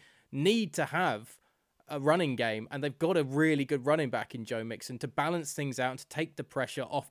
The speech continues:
Burrow, because as you mentioned, Burrow may hold it for a little bit longer. He does have an ability to move around a bit. He's also got no help on the offensive line. So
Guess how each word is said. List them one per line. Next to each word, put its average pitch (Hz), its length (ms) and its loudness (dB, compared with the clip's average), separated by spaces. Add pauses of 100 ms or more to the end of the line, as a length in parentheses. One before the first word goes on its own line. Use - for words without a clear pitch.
Burrow, 175 320 4
because 120 320 -6
as 139 200 -6
you 165 80 -6
mentioned, 175 440 -2
Burrow 208 240 2
may 233 180 2
hold 160 260 2
it 120 140 -4
for 123 140 -4
a - 20 -4
little 117 220 -4
bit 107 180 -10
longer. 117 320 -6
He 117 100 -8
does 165 300 0 (240)
have 147 180 0
an 151 60 0
ability 143 440 0
to 135 100 -12
move 135 200 0
around 135 380 0
a - 40 -6
bit. - 220 -10 (300)
He's 151 140 2
also 196 320 4
got 131 180 -2
no 123 140 -4
help 117 260 -4
on 110 120 -6
the 113 80 -4
offensive 107 580 -8
line. 95 260 -14 (500)
So 180 300 4